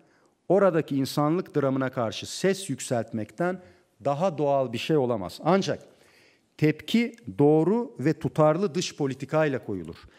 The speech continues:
İş yerlerini kapatmak, yerli kahve ikram etmek, sokaklara kola dökmekle hiçbir yere varılamaz. Değerli basın mensupları, gelelim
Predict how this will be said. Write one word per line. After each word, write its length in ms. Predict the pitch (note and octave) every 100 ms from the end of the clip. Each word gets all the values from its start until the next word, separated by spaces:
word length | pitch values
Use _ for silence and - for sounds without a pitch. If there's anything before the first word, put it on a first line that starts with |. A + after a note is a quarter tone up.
| _ _ _
İş 240 | G#3 -
yerlerini 440 | E3+ D3+ C3+ C#3+ E3
kapatmak, 680 | C#3 C3+ C3 - C3 - - _ _ _ -
yerli 400 | A2 C#3 D3 F3
kahve 400 | D3 C3+ C3+ D#3
ikram 360 | - B2+ G#2+
etmek, 460 | G2+ - D#3 F3+ - - _
sokaklara 800 | - - D3+ D#3+ D3+ D3 C3+ C3
kola 300 | D#3+ D#3 B2
dökmekle 680 | A#2 - A2+ - D#3 E3+ E3+ - _ _
hiçbir 540 | - G3+ - - A#2+
yere 340 | G#2 A2 B2 C#3+
varılamaz. 680 | A2+ G2+ F2+ E2+ - - - F2+ _ _ _ _ _ _ _ _ _ _ _ _ _ _ _ _ _ _ -
Değerli 280 | D#3+ F3+ G3+
basın 260 | F#3 -
mensupları, 580 | G3 D#3+ - - A#2+ G#2 - _ _ _ _ _ - - - _ - B2
gelelim 520 | F3+ F3+ D3+ F3 E3+